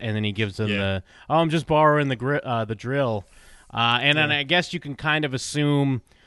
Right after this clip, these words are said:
Speaker 1: with the separation, uh, Tony
Speaker 2: Brian's on
Speaker 1: doesn't
Speaker 2: the
Speaker 1: ha-,
Speaker 2: outs,
Speaker 1: yeah,
Speaker 2: yeah.
Speaker 1: he doesn't have that same relationship with that dude anymore.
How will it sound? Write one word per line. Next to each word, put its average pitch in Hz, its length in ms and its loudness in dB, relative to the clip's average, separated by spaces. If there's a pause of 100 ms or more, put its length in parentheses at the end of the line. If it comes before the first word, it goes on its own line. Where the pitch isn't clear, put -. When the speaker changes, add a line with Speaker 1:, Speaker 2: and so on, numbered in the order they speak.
(220)
Speaker 1:
with 131 300 0
the 120 240 2
separation, 117 1120 0 (400)
uh, 101 600 0
Tony - 20 -6 (300)
Speaker 2:
Brian's 107 60 0
on 117 40 2
Speaker 1:
doesn't 104 140 -2
Speaker 2:
the 104 80 0
Speaker 1:
ha-, 104 80 -2
Speaker 2:
outs, 101 180 -4
Speaker 1:
yeah, 107 60 -4
Speaker 2:
yeah. 104 160 -8 (100)
Speaker 1:
he 113 100 -6
doesn't 117 240 -2
have 117 140 -2
that 104 180 -4
same 113 280 -4
relationship 104 840 -4
with 98 160 -8
that 92 220 -6
dude 101 220 -8
anymore. 90 480 -8